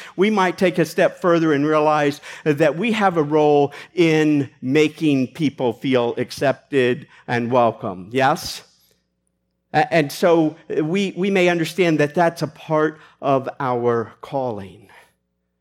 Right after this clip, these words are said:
But if we continue to listen to God's Spirit and we continue to grow, we realize that there's even more to creating a life-giving community. There's even more to hospitality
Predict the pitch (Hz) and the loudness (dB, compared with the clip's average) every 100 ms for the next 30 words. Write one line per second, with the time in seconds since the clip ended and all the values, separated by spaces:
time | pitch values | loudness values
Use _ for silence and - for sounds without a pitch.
0 | _ _ _ _ 202 190 226 208 - - | _ _ _ _ -4 -4 -4 -6 -8 -6
1 | 170 151 269 330 294 160 170 185 175 147 | -4 -4 -4 -2 -2 -2 -2 -4 -4 -4
2 | 151 147 - - - 277 190 127 - - | -4 -6 -8 -14 -10 -6 -6 -8 -14 -20
3 | - - 175 175 165 160 156 277 285 269 | -18 -6 -2 -2 0 -2 -2 0 2 2
4 | 214 151 156 226 180 202 190 294 269 208 | 0 -2 0 0 0 -2 -4 -2 0 0
5 | 202 202 190 190 180 170 180 220 180 165 | 2 0 2 -2 0 -4 -2 -2 -2 -2
6 | 160 - - 156 185 269 254 180 156 147 | -4 -12 -6 0 2 2 2 2 4 4
7 | 156 147 175 160 160 160 190 196 147 143 | 2 0 -4 -2 0 2 2 2 2 2
8 | 185 208 - - - 147 151 170 160 170 | 0 -2 -6 -16 -4 0 2 0 0 0
9 | 147 139 143 143 151 156 180 160 160 180 | 0 0 0 0 2 -2 -2 0 0 0
10 | 156 139 160 226 247 233 185 165 175 160 | 0 2 2 2 0 -2 -6 -4 -4 -4
11 | - 151 185 160 143 127 147 | -10 -6 -6 -2 -2 0 -2